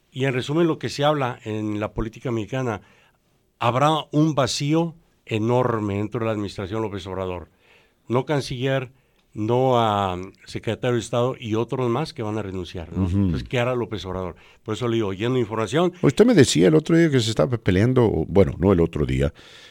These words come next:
Speaker 2: eh, lo escuché durante una de las pausas que me decía que se está peleando con la Argentina.
Speaker 1: Ah, sí, ya
Speaker 2: Hablando
Speaker 1: re-
Speaker 2: del presidente López Obrador.
Speaker 1: Hablando, sí, sí, exactamente. Es una
Speaker 2: Ajá.
Speaker 1: noticia de última hora donde está, eh, dando una opinión sobre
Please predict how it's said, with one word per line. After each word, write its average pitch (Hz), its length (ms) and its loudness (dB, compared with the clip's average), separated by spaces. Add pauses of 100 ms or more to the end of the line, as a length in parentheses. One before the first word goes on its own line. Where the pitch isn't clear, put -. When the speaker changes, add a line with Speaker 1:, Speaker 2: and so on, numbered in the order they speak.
(100)
Speaker 2:
eh, 80 80 -2
lo 80 160 4
escuché 110 600 2
durante 85 360 -2
una 101 120 2
de 85 80 2
las 76 160 -4
pausas 117 440 0
que 80 220 -4
me 73 140 -4
decía 76 260 -2
que 87 120 -6
se 71 100 -8
está 92 180 -2
peleando 95 400 0
con 78 220 -4
la 69 80 -2
Argentina. 71 640 -4 (760)
Speaker 1:
Ah, 113 720 4
sí, - 360 2
ya 120 140 2
Speaker 2:
Hablando 98 300 6
Speaker 1:
re- 87 40 4
Speaker 2:
del 85 100 4
presidente 85 540 0
López 85 300 0
Obrador. 85 200 2
Speaker 1:
Hablando, 131 340 2
sí, 117 200 -2
sí, 110 100 -6
exactamente. 117 560 -2
Es 110 80 -8
una 123 200 0
Speaker 2:
Ajá. 117 80 0
Speaker 1:
noticia 101 180 0
de 120 80 0
última 110 340 -2
hora 117 160 2
donde 113 360 -2 (640)
está, 170 880 4 (540)
eh, 120 280 0
dando 143 360 0
una 143 260 2
opinión 123 520 2
sobre 110 560 -2